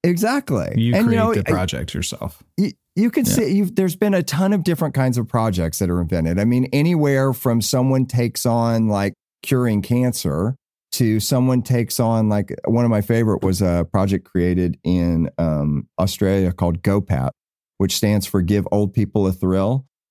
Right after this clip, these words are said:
Speaker 1: And the project was he got a
Speaker 2: <laughs>
Speaker 1: biker club to go to retirement homes and give old people rides on motorcycle.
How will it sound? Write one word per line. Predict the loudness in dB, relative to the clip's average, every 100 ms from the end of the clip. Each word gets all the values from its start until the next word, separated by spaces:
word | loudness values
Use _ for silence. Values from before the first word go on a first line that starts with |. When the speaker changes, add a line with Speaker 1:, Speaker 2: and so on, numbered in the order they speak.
| -4
Speaker 1:
And | 0 0
the | 0
project | 0 0 0 0 -2
was | 0 0 2 0 0 0
he | 2
got | 2 0
a | 0
Speaker 2:
<laughs> |
Speaker 1:
biker | 0 0 0 -2 -2
club | 0 0 0 -2
to | -2
go | 0 0
to | 0
retirement | -2 -2 0 0 0 -2
homes | 0 0 0 -2 0
and | 0
give | 0 -2 0
old | -2 0
people | -2 -2 -2
rides | 0 0 0 0
on | 0
motorcycle. | 0 0 -2 -4 -6 -8 -14